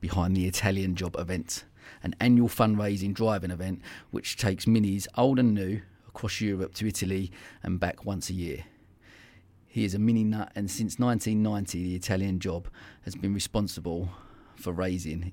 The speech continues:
in excess of two point nine million pound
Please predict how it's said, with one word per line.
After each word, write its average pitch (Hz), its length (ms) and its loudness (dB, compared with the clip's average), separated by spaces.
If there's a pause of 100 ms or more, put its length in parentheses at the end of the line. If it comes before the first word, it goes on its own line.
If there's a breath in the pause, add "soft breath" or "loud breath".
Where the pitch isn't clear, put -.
in 98 100 -4
excess - 600 -4
of 90 160 -10
two 113 460 -2 (340 soft breath)
point 98 260 -2
nine 92 500 0 (120)
million 95 480 0
pound 85 420 -2